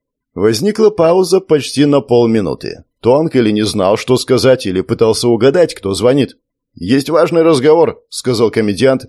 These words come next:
не дожидаясь, пока тесть его узнает. «Ковалев, ты?» наконец-то догадался Тонг. «Ты хочешь вести важные переговоры по телефону?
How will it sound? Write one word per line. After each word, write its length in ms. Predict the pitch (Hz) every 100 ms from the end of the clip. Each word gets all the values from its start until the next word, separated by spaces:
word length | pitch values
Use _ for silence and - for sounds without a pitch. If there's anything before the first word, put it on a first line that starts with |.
| _
не 160 | 117 175
дожидаясь, 560 | 170 127 123 123 123 -
пока 240 | 117 110
тесть 320 | 107 120 -
его 180 | 117 107
узнает. 520 | 123 104 90 57 - _ _ _ _
«Ковалев, 800 | - - 78 80 80 95 135 - _ _
ты?» 380 | - 113 151 170 _ _ _ -
наконец-то 560 | 113 120 120 120 -
догадался 500 | 117 113 117 113 -
Тонг. 400 | 120 123 120 117 _ _ _ _
«Ты 100 | 107
хочешь 480 | 101 123 113 113 -
вести 320 | 104 98 113
важные 420 | 107 117 101 110
переговоры 640 | 110 113 113 104 113 117 104
по 180 | 104
телефону? 720 | 104 104 98 90 107 139 226